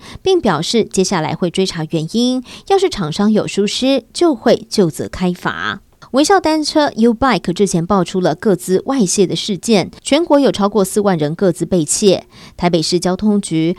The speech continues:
除了要求密码复杂度等等必须要做为改善，并且勒令业者要在今天提出补偿的方案与资安防护改善计划。承办的微笑单车公司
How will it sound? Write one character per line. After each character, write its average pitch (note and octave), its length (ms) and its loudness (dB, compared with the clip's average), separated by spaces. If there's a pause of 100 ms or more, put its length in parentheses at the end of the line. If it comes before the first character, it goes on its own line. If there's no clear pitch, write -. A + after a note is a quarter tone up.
(140)
除 - 100 -2
了 C4+ 140 6
要 D#4 160 2
求 C4+ 140 -2
密 D#4+ 180 -2
码 G3+ 180 0
复 G3 200 -4
杂 C#3+ 200 -4
度 G#3 220 0
等 E3 260 -2
等 A3 240 2
必 F#3+ 120 4
须 E3+ 160 -2
要 E3 160 0
做 F3 160 -2
为 G2+ 240 -4
改 E3 200 -4
善， G#3+ 360 0 (280)
并 G4+ 140 0
且 A3+ 140 2
勒 G3 180 4
令 F#3+ 220 0
业 E4 180 2
者 - 280 -2
要 F3 120 0
在 E3 180 -4
今 A3 240 0
天 C#4 300 -2
提 D#3 240 -10
出 F3 160 -2
补 E3+ 180 -4
偿 - 220 -12
的 D#3 60 -6
方 G#3 200 -2
案 A#3+ 300 0 (220)
与 F3 120 -2
资 - 260 -8
安 F3+ 220 0
防 F3 280 -6
护 - 240 0
改 - 240 -6
善 E3+ 200 -2
计 E3+ 220 -4
划。 A3 400 0 (380)
承 C#4 160 0
办 F#4 200 2
的 A3 220 2
微 D#3+ 140 -4
笑 F3+ 180 0
单 F#3 180 0
车 F#3+ 140 0
公 G#3 180 0
司 A#3+ 300 0